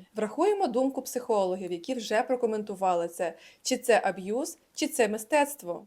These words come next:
Чому Кан'є сам не втілює ці перформанси, якщо він такий митець, і не покажеться нам голяка?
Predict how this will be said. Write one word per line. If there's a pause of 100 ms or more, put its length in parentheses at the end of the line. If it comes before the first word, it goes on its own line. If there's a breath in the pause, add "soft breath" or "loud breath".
(120)
Чому
Кан'є
сам
не
втілює
ці
перформанси,
якщо
він
такий
митець, (240 soft breath)
і
не
покажеться
нам
голяка?